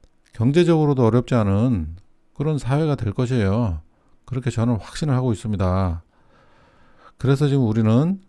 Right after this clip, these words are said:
이 정치인 한 사람이 나라를 어떻게 바꾸고 있는지, 예, 지금 경기도를 통해서 우리 모두 지금 처-, 체험하고 있는 중이죠. 예.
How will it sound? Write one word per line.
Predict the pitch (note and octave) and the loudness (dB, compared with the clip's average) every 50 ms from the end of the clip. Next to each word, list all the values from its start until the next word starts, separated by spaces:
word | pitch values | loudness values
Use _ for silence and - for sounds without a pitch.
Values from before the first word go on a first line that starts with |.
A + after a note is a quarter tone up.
| _ _ _ - | _ _ _ -4
이 | - A#2 A#2 | 0 0 0
정치인 | A2+ - A#2 B2+ B2 - D3+ D3+ C#3 | 0 0 -2 -2 -2 -2 -2 -2 0
한 | B2+ C#3+ D#3 | 0 0 0
사람이 | D#3+ F3 E3+ E3 D3 C#3 C#3 C#3+ | 2 2 2 2 2 2 2 2
나라를 | A#2+ A2 A2 A#2 B2 B2 A#2 | 4 4 4 4 4 2 2
어떻게 | G#2 G#2+ - C#3+ C3+ | 0 0 0 -2 -2
바꾸고 | B2 A2+ - B2 A#2+ A#2+ A2+ | -2 -2 -2 0 0 2 2
있는지, | G#2 G2+ G#2 G#2+ G2 G#2 G2 F#2 G2+ A2 G#2 F2+ D#2+ F2 F2+ - _ _ _ _ _ _ _ _ _ _ _ _ _ _ _ _ _ - | 2 0 -2 -2 -2 0 0 0 0 0 0 -2 -4 -6 -10 -14 _ _ _ _ _ _ _ _ _ _ _ _ _ _ _ _ _ -4
예, | C#3 B2+ B2+ | -2 0 0
지금 | A#2 C3 B2+ A#2+ | 0 0 -2 -2
경기도를 | - A2 A#2 C3 C#3 D3+ C#3+ D3 C#3 B2+ | 0 2 2 2 2 2 2 2 2 2
통해서 | - B2+ B2+ B2 A#2 B2 A#2+ A#2 G#2 F2 - - _ _ _ _ _ _ _ _ _ _ _ _ _ - | 2 2 0 2 2 2 2 2 2 0 -4 -10 _ _ _ _ _ _ _ _ _ _ _ _ _ -4
우리 | B2 A#2 A#2+ B2+ | 0 0 2 2
모두 | B2 A#2+ B2 B2 B2+ A#2 | 4 2 2 2 0 -2
지금 | A2+ A2+ A2 G#2 G#2+ | -2 -2 -2 -2 -4
처-, | - - - D#3 D#3+ D#3 - | -6 -6 -4 -2 -2 -2 -4
체험하고 | - - - E3+ E3+ D#3+ D#3+ D3 C#3 C3 | -6 -4 -2 0 0 2 2 2 2 2
있는 | A#2+ A#2 | 0 0
중이죠. | A2+ G2 - F#3+ G3 A#2+ D#3+ D#3+ A#2+ F2+ D2+ D2+ - - _ _ _ _ - - | 0 -2 -2 -2 0 0 0 0 0 -2 -4 -6 -10 -16 _ _ _ _ -10 -6
예. | A2 G2+ G2 F#2+ F2+ E2+ E2 | -4 -2 -2 -2 -2 -4 -6